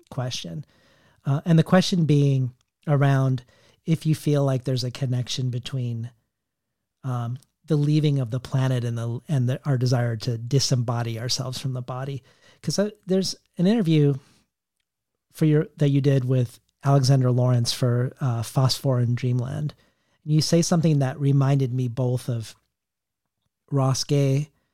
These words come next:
talking about how we are all entangled with each other and the acknowledgement that we are all going to die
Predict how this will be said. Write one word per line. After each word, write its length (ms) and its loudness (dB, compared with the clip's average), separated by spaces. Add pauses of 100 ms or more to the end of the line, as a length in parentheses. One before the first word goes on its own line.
(300)
talking 380 2
about 240 -2
how 180 0
we 140 2
are 120 -2
all 220 -2
entangled 600 -2
with 200 -6
each 180 -6
other 380 -10 (680)
and 180 2
the 100 4
acknowledgement 680 0
that 240 -6 (720)
we 140 0
are 100 4
all 160 4
going 220 0
to 60 -2
die 640 -6